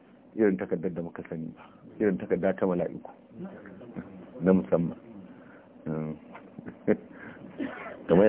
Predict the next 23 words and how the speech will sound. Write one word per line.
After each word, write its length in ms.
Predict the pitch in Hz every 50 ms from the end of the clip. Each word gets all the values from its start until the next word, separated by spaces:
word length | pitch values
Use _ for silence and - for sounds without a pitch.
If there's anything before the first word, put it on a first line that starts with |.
| 101
yanzu 80 | 92 95
kaga 240 | 95 104 104 104 101
irin 240 | 85 110 107 98 -
abubuwan 400 | 95 107 110 104 113 110 107 98
da, 240 | 98 90 85 - - - - - -
abubuwan 320 | 98 107 113 113 120 113 95
da 80 | 95
Google 320 | 90 98 107 98 107 101 98
yake 220 | 104 101 - 101
rubutawa, 560 | 95 110 101 95 95 - - 98 92 98 107 - - - - - -
kaga 240 | - 120 123 120 127
ba 100 | 120 101
a 60 | 90 -
takarda 400 | - - - 95 87 82 90 87
bane, 200 | 87 90 85 82 -
amma 160 | 85 101 101
kuma 140 | - 110 104
duk 140 | 101 113 113
na 120 | 107 95
ɗaya 180 | 85 - 90 95 95
yake 140 | - - 92
yana 160 | 92 92 85
rubutawa. 560 | 87 92 90 87 87 - - - - - -